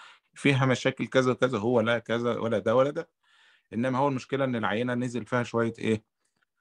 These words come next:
شوية فاجينال سكريشنز بوظت، بوظت لك النتيجة. يبقى دول مشكلتين. والمشكلة الأولانية بتاعت إن يحصل لوس للعينة، يعني هي تبقى incomplete sample، بنسميها incomplete sample.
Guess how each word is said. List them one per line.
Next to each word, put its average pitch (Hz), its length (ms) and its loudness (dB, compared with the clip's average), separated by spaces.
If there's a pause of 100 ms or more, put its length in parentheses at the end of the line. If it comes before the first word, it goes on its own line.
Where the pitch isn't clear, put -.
(640)
شوية 147 220 6
فاجينال 131 480 4
سكريشنز 131 560 -8
بوظت، 101 580 0
بوظت 110 460 0
لك 107 160 -4
النتيجة. - 420 -10 (280)
يبقى 87 180 -2
دول 127 340 6
مشكلتين. - 580 -8
والمشكلة 131 340 4
الأولانية 196 460 6
بتاعت 139 380 -4
إن 139 100 -6
يحصل 151 300 -4
لوس 165 220 -8
للعينة، 123 520 0 (320)
يعني 117 300 -2
هي 185 60 -2
تبقى 131 520 -6
incomplete 151 520 0 (100)
sample، 98 340 0
بنسميها 104 440 0
incomplete 117 640 0 (100)
sample. 90 260 -4